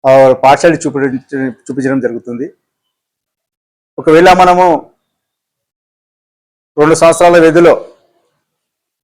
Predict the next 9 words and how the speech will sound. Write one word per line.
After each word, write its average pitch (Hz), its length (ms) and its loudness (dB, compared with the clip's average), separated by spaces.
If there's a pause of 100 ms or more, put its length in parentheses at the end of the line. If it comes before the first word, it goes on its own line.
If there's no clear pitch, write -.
(960)
ఈ 151 360 2
ప్రభుత్వ, 156 720 0
మైనారిటీ 170 420 2
ప్రభుత్వ 165 380 2
ఉద్యోగుల 165 300 2
మీద 165 120 2
దా-, 143 240 2
దాడి 143 260 0
జరిగిన 151 360 0